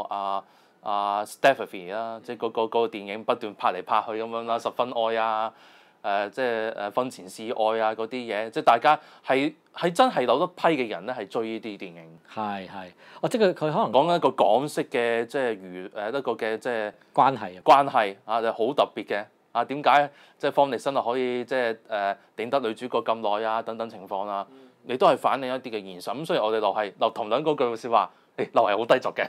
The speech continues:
Speaker 1: <laughs> 但我哋無可否認就係香港係有啲人嘅文化係，係噉樣嘅，即係我哋唔可以否認呢個係一個歷史嘅一部分。因為我哋成日講歷史啊，一定係講港督啊、特首啊，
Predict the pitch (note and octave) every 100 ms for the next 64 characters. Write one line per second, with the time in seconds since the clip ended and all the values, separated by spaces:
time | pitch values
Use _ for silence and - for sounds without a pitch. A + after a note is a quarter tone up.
0 | - D#3+ D#3 - C3 - C3+ D#3+ G#3 F#3+
1 | C3 C#3 C3+ A#2 A3 C3 F3+ C#3 B2+ B2
2 | B2+ - _ _ G#3+ A3 G#3 F3 F3 B2
3 | A#2+ C3+ E3+ F3 C#3+ F2+ F#2+ A#2 G2 F2+
4 | F#2+ A2+ G#2+ G2+ F#2 _ - A2 G#2 A#2
5 | A2+ A2 G#2+ _ _ _ F3 C#3+ B2 G2+
6 | A#2+ C#3+ G#2 B2+ A#2+ C3+ B2 G#2 G#2+ B2+
7 | G#2+ F#2+ - A2+ A2+ G#2+ F#2+ G2 - -
8 | _ F3+ C#3 A#2+ G#2 A2+ C#3+ B2 C#3+ B2+
9 | D3 C#3 A#2 A2 G#2+ A2 C3 C#3 C#3 C#3+
10 | C3+ A2+ B2 C#3+ B2 A#2+ A#2+ A#2+ B2 G#2
11 | - G#2+ B2